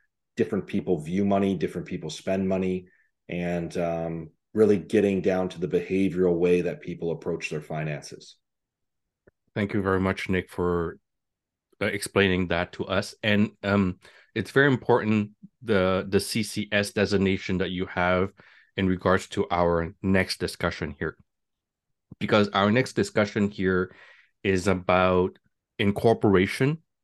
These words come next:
Speaker 2: and the small business tax deduction. So just so for the audience, uh, so that we provide context, many of us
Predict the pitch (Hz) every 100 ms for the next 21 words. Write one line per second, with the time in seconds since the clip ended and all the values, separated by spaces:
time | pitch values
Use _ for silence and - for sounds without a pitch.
0 | _ 101 98 95 92 92 90 - - 98
1 | 95 95 98 - - 95 98 - 92 -
2 | - 87 87 - 85 82 - 87 - _
3 | _ _ - _ _ - - - 104 101
4 | 104 - _ _ _ _ _ - 147 -
5 | 117 107 - - 104 101 104 95 101 104
6 | 90 71 - - _ - 87 85 82 98
7 | 92 101 95 95 90 _ _ - 92 92
8 | 87 - 87 87 - - - - - _
9 | _ _ _ _ 104 107 123 139 135 104
10 | 87 104 -